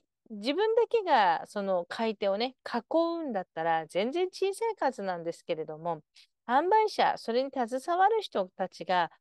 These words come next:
多ければ多いほど、お客様っていうのも増えていくので、市場、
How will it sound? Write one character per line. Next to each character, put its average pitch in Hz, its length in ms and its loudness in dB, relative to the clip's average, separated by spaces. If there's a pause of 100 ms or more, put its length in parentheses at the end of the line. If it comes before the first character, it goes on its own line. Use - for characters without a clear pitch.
(100)
多 381 220 4
け 392 140 2
れ 285 100 4
ば 196 180 0
多 339 300 2
い 294 60 -4
ほ 202 180 -2
ど、 269 420 0 (500)
お 196 80 -4
客 220 220 -2
様 208 260 0
っ 185 60 -2
て - 140 -4
い - 20 0
う 262 40 0
の 285 60 -2
も 220 100 -4
増 220 160 -2
え 202 100 0
て 160 160 -4
い 151 60 -6
く 196 140 -8
の 160 180 -6
で、 196 300 0 (200)
市 196 380 -4
場、 208 460 4